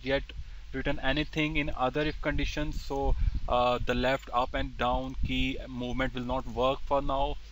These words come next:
but let's see if our right movement works or not. So I'm gonna just start it and I'll press the right arrow key. So you can see that our snake is moving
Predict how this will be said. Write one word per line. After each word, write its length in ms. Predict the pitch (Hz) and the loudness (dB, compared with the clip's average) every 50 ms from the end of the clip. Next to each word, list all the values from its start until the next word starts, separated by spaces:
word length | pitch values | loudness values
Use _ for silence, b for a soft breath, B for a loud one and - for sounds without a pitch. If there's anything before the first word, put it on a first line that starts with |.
| - - - | -14 -4 0
but 180 | 127 131 127 - - - - - - | 0 0 2 0 -2 -6 -6 -4 0
let's 320 | 117 117 135 135 - - | 2 4 4 2 2 -2
see 180 | - 135 135 131 | -4 -2 -2 -2
if 140 | - - | -4 -4
our 280 | - 135 131 131 135 127 | -4 -4 -4 -2 -2 -4
right 380 | - - 117 120 120 131 135 - | -2 0 0 2 2 2 0 -2
movement 400 | 131 127 123 120 123 127 117 110 110 | -6 -6 -6 -4 -4 -2 -2 -2 0
works 440 | 113 117 120 127 135 - - - - - - | 0 2 2 0 0 -2 -6 -8 -8 -4 0
or 160 | 117 120 117 | 0 0 0
not. 440 | 117 110 107 107 110 113 - - - B B B B B B - | 0 -2 -4 -4 -4 -6 -8 -12 -14 B B B B B B -8
So 80 | - 123 | -6 -2
I'm 240 | 120 120 127 131 127 | 0 0 2 0 0
gonna 220 | - - 139 139 | -2 -2 -2 0
just 400 | - 135 135 135 - - - - - - - | 0 0 -2 -2 -4 -6 -8 -10 -10 -10 -8
start 400 | - - - - 117 120 127 135 | -8 -6 -2 2 2 2 2 2
it 220 | 151 165 165 - - - - - B B B B B B B B B - - | 0 -2 -2 -4 -6 -10 -12 -10 B B B B B B B B B -6 -4
and 100 | 127 123 | 0 0
I'll 160 | 127 127 123 - - - | 0 0 0 -4 -6 -2
press 320 | 131 131 131 135 - - - - | 0 0 0 0 -2 -4 -4 -2
the 120 | 139 127 | -2 0
right 280 | 117 117 113 117 113 117 | 2 2 2 2 0 -2
arrow 180 | 113 113 110 | -4 -4 -6
key. 160 | - - 117 | -8 -8 -10
So 160 | - - 135 131 | -6 -4 -4 -4
you 120 | 143 147 | -2 -2
can 180 | 156 147 139 - | -2 -4 -2 -4
see 120 | 147 135 | -2 0
that 200 | 135 131 127 131 | 2 2 2 0
our 140 | 127 127 127 | -2 -4 -6
snake 300 | - - 127 127 131 143 | -6 -4 -4 -4 -2 -2
is 120 | 139 127 | -4 -6
moving 640 | 131 131 131 131 131 139 139 139 139 139 139 135 | -6 -6 -6 -4 -4 -2 0 0 0 0 -2 -4